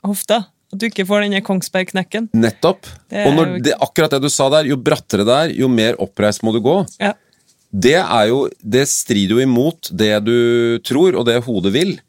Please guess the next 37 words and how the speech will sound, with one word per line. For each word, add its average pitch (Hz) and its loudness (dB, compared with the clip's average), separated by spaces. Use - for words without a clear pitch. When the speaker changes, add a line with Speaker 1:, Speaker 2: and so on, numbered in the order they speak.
Speaker 2:
Fordi 135 0
at, - -4
eh, 127 4
når 123 2
du, 123 2
når 117 0
du 123 0
kommer 98 -2
til 110 0
en 107 -4
bratt 107 0
motbakke, 107 -2
så 139 -2
vil 104 2
du 104 4
jo 123 4
frem 107 0
og 117 2
henge 104 2
på 104 -6
stavene, 98 0
fordi 92 0
at 92 -2
det - 0
er 104 -2
s-, - -6
det 110 0
er 110 0
veldig 113 -2
slitsomt 175 -4
å 160 -4
holde 156 -2
seg 90 -2
oppreist. - -2
Speaker 1:
Mm. 190 -4
Speaker 2:
Dette - -4
har 165 2